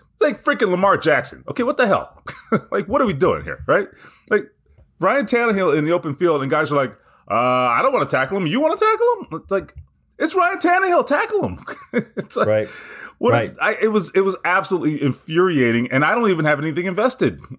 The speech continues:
Speaker 1: And I was upset. I was like, "What are these guys doing?" I mean, I get
Speaker 2: The
Speaker 1: that.
Speaker 2: play that got me
Speaker 1: Go ahead.
Speaker 2: The play that got me was the third and goal from the ten. The Colts are still in it.
Speaker 1: Mm-hmm.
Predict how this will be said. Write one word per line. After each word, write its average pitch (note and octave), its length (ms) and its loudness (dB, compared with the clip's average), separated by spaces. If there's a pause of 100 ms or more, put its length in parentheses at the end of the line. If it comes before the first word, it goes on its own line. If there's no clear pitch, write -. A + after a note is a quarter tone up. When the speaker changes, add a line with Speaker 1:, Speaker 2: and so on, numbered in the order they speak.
Speaker 1:
And F#3+ 120 2
I A#3+ 120 2
was C#4+ 140 0
upset. B2+ 400 -2 (100)
I B2+ 60 -4
was F3+ 140 0
like, E3+ 160 2
"What C3+ 400 0
are - 20 2
these C#3+ 220 -2
guys G#2 240 2
doing?" D#3+ 340 0
I C#3 80 -2
mean, C#3+ 280 -2 (460)
I D3 140 2
get E3+ 320 2
Speaker 2:
The - 80 4
Speaker 1:
that. C#3 220 4
Speaker 2:
play E3 180 4
that D#3 260 -2
got A#2 300 -2
me A2 200 0
Speaker 1:
Go C3 40 4
ahead. G#2+ 160 0 (1120)
Speaker 2:
The G2+ 80 -2
play B2 340 2
that C3+ 180 2
got G#2+ 240 2
me E2 380 -2 (100)
was E2+ 260 -6
the F2 120 -6
third A2 400 0
and A2 180 -2
goal E2+ 280 2
from E2 180 -6
the D#2 100 -4
ten. - 520 -6 (560)
The G#2 100 -6
Colts C3 320 2
are F#2+ 60 -2
still F#2+ 340 0
in A2 80 4
it. B2+ 240 2
Speaker 1:
Mm-hmm. A2 220 -4